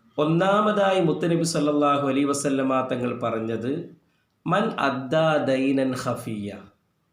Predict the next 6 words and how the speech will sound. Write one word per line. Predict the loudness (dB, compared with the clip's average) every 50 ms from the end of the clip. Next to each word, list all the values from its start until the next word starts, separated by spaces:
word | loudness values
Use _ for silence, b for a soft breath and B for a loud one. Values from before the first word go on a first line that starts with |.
| _ _ _ _ _ _ _ _ _ _ _ _ -4
നമ്മളൊക്കെ | -2 0 2 2 4 4 2 2 0 0 2 2 4 2 2 0 -2 -6 -10 -16 -20 -20 _ _ _ _ _ _ 0
പലരുടെ | 0 2 2 2 2 2 2 2 2 4
അടുത്ത് | 2 2 2 0 -2 -2 -2 0 0
നിന്നും | 0 0 -2 -2 -2 -4 -6 -8 -12 -16 -20 _ _ _ _ _ _ -4
കടം | -2 -2 0 0 0 0 0 2
വാങ്ങിയവരാണ്. | 2 2 2 0 0 -2 -2 -2 -2 -2 -6 -8 -10 -14 -16